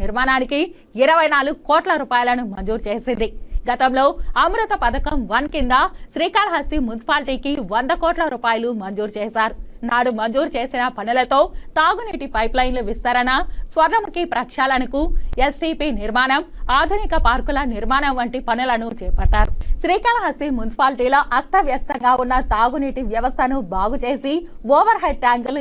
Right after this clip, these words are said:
ఏర్పాటు చేసి, ప్రతినిత్యం తాగునీరు అందించేలా రెండు వేల ఐదులో అప్పటి ఎమ్మెల్యే ఎస్సీ వినాయుడు కేంద్ర ప్రభుత్వం నుంచి ఇరవై ఒక్క కోట్ల రూపాయలు మంజూరు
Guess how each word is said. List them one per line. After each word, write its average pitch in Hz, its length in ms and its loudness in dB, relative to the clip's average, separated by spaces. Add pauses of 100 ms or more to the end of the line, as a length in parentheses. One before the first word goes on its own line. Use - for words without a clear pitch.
(140)
ఏర్పాటు 247 380 2
చేసి, 233 260 2 (280)
ప్రతినిత్యం 262 600 0 (300)
తాగునీరు 403 480 0
అందించేలా 240 680 0 (300)
రెండు 330 180 4
వేల 427 180 -2 (160)
ఐదులో 254 260 0 (120)
అప్పటి 254 320 -2 (120)
ఎమ్మెల్యే 262 340 2 (240)
ఎస్సీ 240 260 -2
వినాయుడు 247 420 0 (340)
కేంద్ర 349 320 2 (120)
ప్రభుత్వం 269 400 0
నుంచి 254 280 -4 (180)
ఇరవై 269 260 2
ఒక్క 277 180 0 (100)
కోట్ల 269 280 -2
రూపాయలు 233 440 2 (100)
మంజూరు 220 340 -2